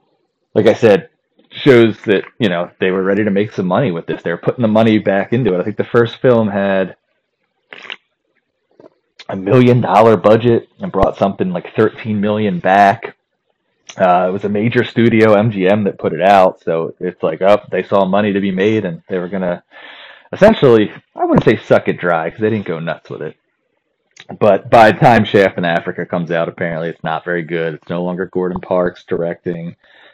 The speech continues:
Uh, they went more of a James Bond route with it. Um, I haven't seen that one yet, so I'm gonna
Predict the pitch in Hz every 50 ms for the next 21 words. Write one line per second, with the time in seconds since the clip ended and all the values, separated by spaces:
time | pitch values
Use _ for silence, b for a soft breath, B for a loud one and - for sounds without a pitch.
0 | b b b - 85 82 85 85 85 85 85 82 92 90 90 90 87 87 90 87
1 | 80 80 90 87 85 85 80 80 - 85 82 80 80 80 - _ _ - 127 -
2 | - 120 113 107 104 101 92 90 92 92 95 92 92 90 90 87 87 87 90 92
3 | 92 92 - - - 90 78 80 82 82 78 - _ _ _ _ _ _ _ _
4 | _ _ _ _ _ _ _ - - 82 80 78 80 80 82 - _ _ _ _
5 | _ _ _ _ _ _ _ _ - 120 123 123 120 107 110 104 - 143 135 123
6 | 113 107 107 - 107 101 95 92 95 95 - - _ - 92 87 87 87 92 87
7 | - - _ - 113 92 90 95 101 -